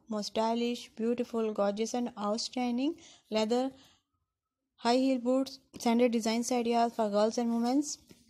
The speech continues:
So guys, please like my video and share my video with your friends and family, because my video very useful and have a unique and stylish latest fashion ideas. So guys, if you loving these beautiful designs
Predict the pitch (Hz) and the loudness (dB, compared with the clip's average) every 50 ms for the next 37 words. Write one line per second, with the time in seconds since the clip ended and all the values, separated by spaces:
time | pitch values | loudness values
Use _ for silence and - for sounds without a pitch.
0 | _ _ _ _ _ _ _ _ _ _ _ _ - - - - _ - - 247 | _ _ _ _ _ _ _ _ _ _ _ _ -20 -20 -20 -20 _ -2 0 0
1 | 240 247 240 247 269 262 - - - 247 247 247 262 277 269 - 240 226 202 190 | 2 2 2 2 2 0 -2 -4 -2 0 2 2 2 0 0 -2 0 0 2 2
2 | 185 - 240 254 277 269 254 247 240 214 226 233 240 240 - - 220 220 214 - | 0 0 0 0 2 2 2 0 0 0 2 0 0 0 -2 -4 -4 -6 -6 -4
3 | - 226 214 214 220 233 240 247 240 240 233 214 - 220 226 220 214 214 202 - | -2 0 0 0 0 0 0 0 0 -2 -2 -2 -2 -2 -2 -2 -4 -6 -6 -4
4 | - 196 196 - - 220 226 240 233 - 262 240 - 240 233 226 220 226 240 269 | -6 -6 -6 -6 -6 -6 -4 -2 -2 -2 -4 -2 -2 -2 -2 -2 0 0 0 0
5 | 349 370 - - _ _ _ _ - - _ _ _ _ _ _ _ _ _ 220 | 0 -2 -6 -12 _ _ _ _ -20 -20 _ _ _ _ _ _ _ _ _ -6
6 | 247 233 - 262 262 269 277 269 - 254 247 247 240 226 226 226 220 208 220 226 | -2 2 4 4 4 4 2 2 0 0 0 0 0 0 0 0 0 0 0 0
7 | 226 220 220 214 208 196 208 220 247 240 - - - 247 240 240 240 226 - - | 0 2 0 0 0 0 0 -2 -2 -2 -2 -4 -2 -2 0 0 -2 -4 -6 -8
8 | - 214 208 208 208 214 220 - - - - 202 208 208 208 214 233 240 226 240 | -6 -6 -4 -4 -4 -4 -6 -8 -12 -8 -6 -2 -2 -2 0 0 -2 -2 0 -2
9 | 233 226 214 214 214 220 214 - 220 214 208 - - 220 202 196 196 196 202 214 | -2 -2 -2 -2 -4 -4 -6 -6 -6 -6 -6 -4 -4 -2 -2 -2 -2 -2 -4 -6
10 | 214 - - - 202 196 196 202 208 - 262 262 - - 311 311 311 - - 392 | -8 -10 -10 -8 -6 -4 -4 -4 -2 0 -2 -2 0 0 2 2 2 2 2 2
11 | 359 330 302 269 277 262 269 262 254 254 247 247 254 254 - - - - _ _ | 4 4 4 4 2 2 4 4 4 4 4 2 0 -4 -6 -8 -10 -14 _ _
12 | _ - - - - - - - - - - - - 269 254 240 233 240 269 262 | _ -20 -20 -20 -20 -20 -20 -20 -14 -8 -4 -2 0 2 4 4 4 4 4 2
13 | - - - - 254 226 - - - 277 294 277 277 269 269 269 262 262 254 233 | 0 -2 -4 -4 -4 -4 -4 -2 0 2 4 4 4 4 4 4 2 2 0 -2
14 | - 247 240 233 247 240 254 254 233 240 233 240 240 233 240 269 302 311 - - | -2 -2 0 0 0 0 0 0 2 2 2 2 2 2 2 2 0 0 -2 -6
15 | - - | -12 -16